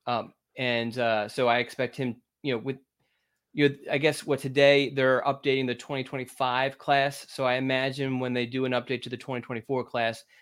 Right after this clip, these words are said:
that he'll be ranked. But it's actually, you know, considering, I, I wouldn't look at the lack of ranking as a negative thing. He also, re-, you know, this is according to him, his best time in the one hundred is eleven seconds,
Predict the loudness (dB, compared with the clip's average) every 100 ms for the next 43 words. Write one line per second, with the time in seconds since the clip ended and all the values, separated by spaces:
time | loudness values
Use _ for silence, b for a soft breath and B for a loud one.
0 | b -2 2 0 2 0 4 4 4 0
1 | B B B 4 6 6 6 6 6 8
2 | 6 4 -4 _ _ -4 0 0 4 4
3 | 4 4 2 0 -2 _ _ _ _ _
4 | b b b b b _ 2 6 8 8
5 | 6 6 6 6 4 4 4 4 2 0
6 | 0 -4 0 0 2 0 -2 -4 -4 -6
7 | 2 6 8 6 6 8 8 8 6 0
8 | _ _ _ _ -6 -6 -6 -6 -4 -2
9 | -4 -4 -4 -6 -2 0 0 2 4 4
10 | 2 -2 0 0 0 -2 0 0 -2 -2
11 | -2 -2 -2 -2 -2 -2 -2 -4 -4 -4
12 | -4 -10 -10 -20